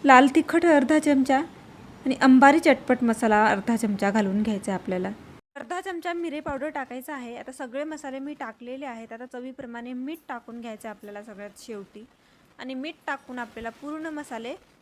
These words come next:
छान बॅटरमध्ये मिक्स करून घ्यायचे आहेत. कोथिंबीर वगैरे अगोदरच टाकलेली आहे, तर कोथिंबीर वगैरे मी आता नाही टाकत आहे.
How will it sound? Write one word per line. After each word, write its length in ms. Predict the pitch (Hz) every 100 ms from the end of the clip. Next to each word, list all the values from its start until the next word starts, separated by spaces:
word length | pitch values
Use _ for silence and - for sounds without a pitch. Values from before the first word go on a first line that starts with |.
| _ _ _ _
छान 200 | 285 320
बॅटरमध्ये 540 | 285 226 311 254 220 285
मिक्स 340 | 262 - -
करून 340 | 247 220 233
घ्यायचे 320 | 226 208 196 196
आहेत. 240 | 202 185 _ - - _ _ _
कोथिंबीर 460 | 302 302 349 330 381
वगैरे 260 | 320 285 294
अगोदरच 440 | 262 254 262 320 -
टाकलेली 480 | 247 - 254 247 277
आहे, 340 | 262 220 240 - _ _ _ _ _ _ _ _ _ _
तर 60 | 277
कोथिंबीर 540 | - 254 277 262 294
वगैरे 280 | 262 233 254
मी 140 | 277
आता 240 | 294 - 285
नाही 280 | 254 247 262
टाकत 320 | 262 220 214
आहे. 80 | 226